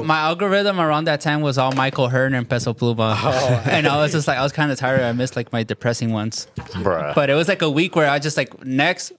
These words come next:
Speaker 1: Michael Hearn, next, Peso Pluma, next. And I was just like, "Bro, I'm tired of this shit."
Speaker 2: Bro, but yeah, but shout out to him 'cause he's, like, he's, like, a, bro, he, he's, I don't know, he's, he's doing it right. I remember, um,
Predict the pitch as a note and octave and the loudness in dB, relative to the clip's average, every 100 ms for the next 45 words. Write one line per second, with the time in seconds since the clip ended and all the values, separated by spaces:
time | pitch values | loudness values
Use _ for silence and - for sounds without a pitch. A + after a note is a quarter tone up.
0 | - C3 C3 C#3 B2+ C3 A#2 B2+ D3 F3 | -4 -2 2 2 2 0 -2 0 0 0
1 | - - _ C3+ C3+ B2 C3+ B2+ B2 A#2+ | -4 -14 _ -2 -2 -2 0 2 0 0
2 | D3 E3+ - - _ C#3 B2+ C#3+ D3+ C#3+ | 2 0 -2 -14 _ -2 0 0 0 -2
3 | C#3+ F3+ F3+ F3 F#3 G3 F3+ - F3 D3 | 0 0 0 0 0 2 0 0 0 0
4 | - F3 _ D3+ D#3 C#3 C#3+ D#3 F3+ F#3+ | -4 -16 _ 2 2 2 -2 -2 0 0
5 | E3 F3 F#3+ A#3 A#3 E3 F#3+ D#3 D#3+ D3 | 0 0 0 0 -2 0 0 0 -2 -2
6 | F3+ F#3 E3+ - - _ _ _ _ _ | -2 0 0 -2 -10 _ _ _ _ _
7 | - - F#3+ F3 G#3 F#3 E3 A#2+ D#3 E3 | -6 -2 0 0 0 2 0 0 2 2
8 | B2+ D3+ E3 C#3+ E3 C#3 - - F3+ C3+ | 0 -2 -2 -2 -4 -4 -10 -2 0 0
9 | A#2+ B2+ C#3 C3 C#3+ F3+ A#3 C#3+ D3 E3 | 0 -4 -4 -4 -4 0 0 2 2 2
10 | - - C#3+ E3 F#3 F#3 F3 D3 C#3 A#2 | -2 -2 0 2 2 4 4 2 2 0